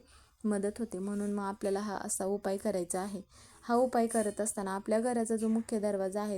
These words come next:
तर तो उघडा ठेवूनच आपल्याला हा उपाय करायचा आहे. ज्यांना दरवाजा उघडा ठेवून उपाय करणं शक्य होत नसेल तर कमीत कमी दर-, घराच्या ज्या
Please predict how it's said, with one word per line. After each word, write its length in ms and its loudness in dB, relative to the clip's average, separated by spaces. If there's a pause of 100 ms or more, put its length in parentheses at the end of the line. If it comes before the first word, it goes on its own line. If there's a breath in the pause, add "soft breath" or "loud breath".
तर 100 -2
तो 240 -2
उघडा 280 2
ठेवूनच 460 2
आपल्याला 360 -2
हा 120 -4
उपाय 320 -2
करायचा 440 -4
आहे. 260 -4 (520 loud breath)
ज्यांना 280 4
दरवाजा 380 4
उघडा 240 4
ठेवून 260 0
उपाय 240 -2
करणं 320 -2
शक्य 280 -6
होत 200 -2
नसेल 360 -4
तर 80 -2
कमीत 380 0
कमी 240 0 (420 loud breath)
दर-, 220 2
घराच्या 460 2
ज्या 100 0